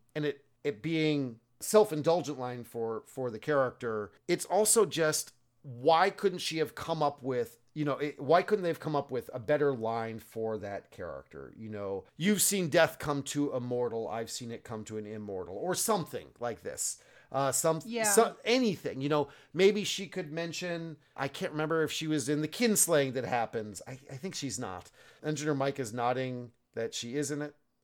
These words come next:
Speaker 1: Okay, she was in the kinslaying, so she could talk about that, you know, about the, the genocide among the elves or this kind of thing. There's lots of things that could have been referenced, but instead it's just a kind of like, "I'm gonna mic drop on you with this vague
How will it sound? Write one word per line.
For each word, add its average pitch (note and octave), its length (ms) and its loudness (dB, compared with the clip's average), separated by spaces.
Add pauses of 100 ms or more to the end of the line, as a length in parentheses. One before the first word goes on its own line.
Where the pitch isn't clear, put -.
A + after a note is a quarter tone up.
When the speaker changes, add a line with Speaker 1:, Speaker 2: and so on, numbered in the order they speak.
Speaker 1:
Okay, A2+ 220 -2
she C#3+ 180 -2
was D3+ 160 6
in D#3+ 80 -4
the D3+ 80 0
kinslaying, D3 560 0
so - 120 -6
she G#3 180 -4
could G#3 200 2
talk G3+ 220 2
about F#3+ 260 2
that, B3 280 0 (100)
you D#3+ 80 -2
know, F3 180 8
about D#3 360 6
the, D3+ 520 0 (360)
the D3+ 140 0
genocide E3+ 600 6
among D#3 220 -2
the C#3 160 -4
elves C#3 560 4
or B2+ 200 -2
this C3+ 240 -2
kind C#3+ 200 -2
of B2+ 100 -4
thing. A#2+ 360 -4 (360)
There's F3 280 4
lots F#3+ 320 -2
of A#3+ 100 -4
things G3 240 -2
that E3+ 140 -6
could D#3+ 140 -8
have D3+ 80 -6
been C#3+ 140 -2
referenced, C3 480 -4
but B2+ 120 0
instead B2+ 340 -2
it's A#2+ 160 -8
just - 220 -8
a - 20 -4
kind A2+ 280 -8
of G2 140 -8
like, G2+ 360 -8 (140)
"I'm E3+ 140 4
gonna F3 160 4
mic C#3 300 2
drop A2+ 340 0
on G#2 220 -4
you F#2+ 420 -12 (160)
with A2 320 -6 (320)
this A#2+ 300 -2
vague G#2+ 640 -6